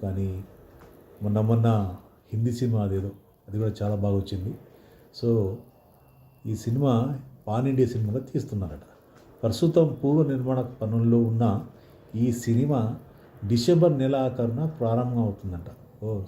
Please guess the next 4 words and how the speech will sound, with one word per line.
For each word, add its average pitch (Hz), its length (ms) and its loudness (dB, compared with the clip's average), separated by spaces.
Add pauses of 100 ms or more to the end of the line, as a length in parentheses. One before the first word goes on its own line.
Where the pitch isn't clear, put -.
(120)
సూపర్. 104 260 -4 (1400)
ఇందులో 143 760 6 (160)
ప్రభాస్ 131 380 -4
గారు 127 540 -2